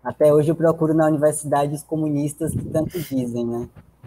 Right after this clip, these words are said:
Mas foi nesse mesmo tempo que eu conheci a professora Sandra, né, que eu tava também construindo coragem pra me assumir publicamente enquanto uma pessoa trans, né, me a-, me apropriando do significado dessa marca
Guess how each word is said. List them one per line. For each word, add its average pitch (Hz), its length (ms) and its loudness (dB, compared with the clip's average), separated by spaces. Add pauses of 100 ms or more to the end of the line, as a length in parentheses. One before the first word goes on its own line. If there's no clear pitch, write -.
(720)
Mas 131 280 -2
foi 160 100 2
nesse 170 220 4
mesmo 196 340 0
tempo 175 500 -2
que 165 120 -4
eu 160 40 0
conheci 165 300 -2
a 156 80 4
professora 156 420 -4
Sandra, 156 380 -4
né, 147 160 -2
que - 80 -10
eu 143 40 -6
tava 151 220 -2
também 156 760 -2 (100)
construindo 151 400 -4
coragem 156 480 0
pra 160 140 -2
me 156 100 -4
assumir 156 280 -6
publicamente 156 680 -6
enquanto 156 300 -8
uma 156 100 -6
pessoa 151 360 -4
trans, 151 500 -10
né, 147 160 -14
me 143 100 -6
a-, 143 80 -6 (120)
me 131 80 -12
apropriando 147 760 -6
do 143 140 -8
significado 135 880 -2 (960)
dessa 139 320 2
marca 147 640 0